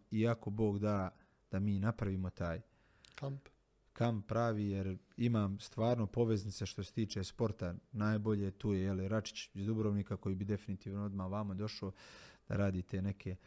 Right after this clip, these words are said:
Speaker 1: za M M A. Govorim, tu je naš Slava koji bi definitivno mi uključili u sve to nešto,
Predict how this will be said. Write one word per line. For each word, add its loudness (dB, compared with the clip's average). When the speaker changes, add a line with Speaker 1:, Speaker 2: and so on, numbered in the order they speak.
Speaker 1:
za 0
M 2
M 0
A. 0
Govorim, 2
tu 0
je 2
naš 0
Slava 0
koji -6
bi -8
definitivno -2
mi 4
uključili -2
u -6
sve -4
to -6
nešto, -4